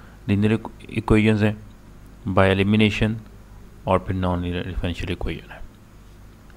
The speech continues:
हायर ऑर्डर के ऊपर जितने भी बेसिक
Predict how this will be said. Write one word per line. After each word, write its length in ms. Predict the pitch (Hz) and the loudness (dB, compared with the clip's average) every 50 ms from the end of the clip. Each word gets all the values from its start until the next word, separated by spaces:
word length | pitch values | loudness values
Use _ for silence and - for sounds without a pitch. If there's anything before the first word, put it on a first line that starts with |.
| - - - - - - - - - - - - - | -20 -20 -20 -20 -20 -18 -16 -16 -16 -16 -18 -18 -8
हायर 240 | - - 123 117 117 | 0 4 6 6 8
ऑर्डर 280 | 113 113 113 113 110 113 | 8 8 6 6 4 2
के 120 | - 117 | 2 2
ऊपर 260 | 110 - - 113 110 110 - | 2 4 2 0 0 0 -2
जितने 240 | 107 98 - 107 | -2 -2 0 -2
भी 160 | 107 107 113 113 110 107 - - - - - - - - | 0 2 2 0 0 0 -2 -6 -12 -20 -20 -18 -12 -8
बेसिक 500 | 107 98 104 107 101 - - - 113 - | -4 2 2 2 2 2 0 -4 -4 -4